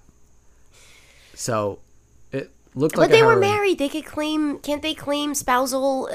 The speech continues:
Speaker 2: um, each other so they don't have to talk at all? But then why wouldn't you speak, if you don't speak in your own defense, you can, mm, you could still speak in your own defense but not incriminate your partner. Yeah, no? Yeah.
Speaker 1: I mean, unless it's impossible to do
Speaker 2: To
Speaker 1: so,
Speaker 2: not, to
Speaker 1: similar to the
Speaker 2: separate
Speaker 1: Fifth
Speaker 2: them. Yeah,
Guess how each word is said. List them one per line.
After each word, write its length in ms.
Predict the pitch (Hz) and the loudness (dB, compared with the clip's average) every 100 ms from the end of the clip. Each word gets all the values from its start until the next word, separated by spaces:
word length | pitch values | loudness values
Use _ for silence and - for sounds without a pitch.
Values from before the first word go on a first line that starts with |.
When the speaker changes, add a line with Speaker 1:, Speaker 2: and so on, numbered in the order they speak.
| - | 0
Speaker 2:
um, 180 | 240 233 | 0 2
each 200 | 262 - | -2 4
other 280 | 220 285 339 | 4 4 -2
so 120 | 254 | 0
they 120 | 247 | 2
don't 100 | 254 | 2
have 100 | 247 | 0
to 80 | - | -4
talk 240 | 262 247 - | -2 -2 2
at 140 | 214 | 4
all? 420 | 220 330 151 - - _ - | 4 4 2 -2 -14 _ -10
But 160 | 202 240 | -6 2
then 480 | 220 202 196 185 | 2 2 0 -4
why 180 | 185 185 | 0 2
wouldn't 300 | 185 185 160 | 2 -2 -2
you 360 | 170 170 156 156 | -2 -2 -2 -4
speak, 280 | - 156 - | -8 -8 -8
if 220 | - 208 | -8 -6
you 100 | 240 | 0
don't 200 | 240 220 | 0 0
speak 200 | - 226 | -6 -8
in 80 | 202 | -4
your 100 | 185 | -4
own 80 | |
defense, 600 | 180 - 220 175 147 - - - - | -4 -8 -4 -4 -6 -10 -14 -20 -12
you 80 | 254 | -4
can, 140 | 233 226 - _ 190 | -4 -6 -20 _ -14
mm, 360 | 240 320 302 | -12 -10 -10
you 80 | 294 | -10
could 120 | 359 | -8
still 160 | - 302 | -8 -6
speak 220 | - 226 | -8 -8
in 60 | 196 | -4
your 100 | 180 | -6
own 60 | |
defense 280 | - 196 196 | -4 -6 -6
but 140 | - | -8
not 200 | - 156 | -4 -4
incriminate 380 | 147 - 151 147 | -4 -8 -8 -8
your 80 | 143 | -10
partner. 420 | 180 254 220 226 - | -8 -8 -8 -14 -10
Yeah, 140 | 214 | -8
no? 260 | 233 202 240 - - - | -8 -8 -12 -16 -20 -18
Yeah. 140 | - 269 | -8 -6
Speaker 1:
I 60 | |
mean, 160 | 95 98 | -6 -8
unless 340 | 90 95 90 | -10 -8 -8
it's 160 | 92 - | -10 -12
impossible 520 | 85 95 90 - 85 | -14 -12 -12 -12 -16
to 120 | - - | -16 -10
do 120 | 113 | -2
Speaker 2:
To 120 | 175 | 0
Speaker 1:
so, 60 | 160 | 4
Speaker 2:
not, 220 | 160 156 | 4 4
to 60 | |
Speaker 1:
similar 180 | - 110 | 2 -2
to 60 | 156 | -2
the 60 | |
Speaker 2:
separate 320 | - 160 143 127 | 0 0 -2 -4
Speaker 1:
Fifth 80 | |
Speaker 2:
them. 160 | 139 143 | -4 -4
Yeah, 80 | 104 | -4